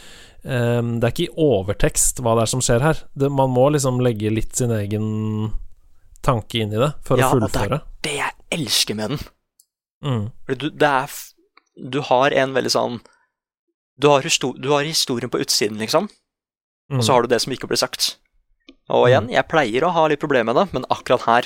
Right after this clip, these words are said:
Speaker 2: så bare, veldig <laughs> ofte når jeg spiller skikkelig gode spill, så tenker jeg sånn av og til, «Ja, kanskje dette her kunne vært litt bedre hvis det var gjort litt annerledes», eller litt, litt sånn her.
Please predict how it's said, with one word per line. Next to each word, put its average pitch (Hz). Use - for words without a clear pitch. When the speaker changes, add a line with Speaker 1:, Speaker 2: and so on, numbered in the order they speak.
Speaker 2:
så -
bare, 110
veldig 127
<laughs> 127
ofte -
når 127
jeg 131
spiller 127
skikkelig 117
gode 117
spill, 131
så 135
tenker 131
jeg -
sånn 139
av 117
og 120
til, 131
«Ja, -
kanskje -
dette 160
her 139
kunne 113
vært 113
litt 120
bedre 110
hvis 110
det 127
var 110
gjort 107
litt -
annerledes», -
eller 247
litt, 170
litt 175
sånn -
her. -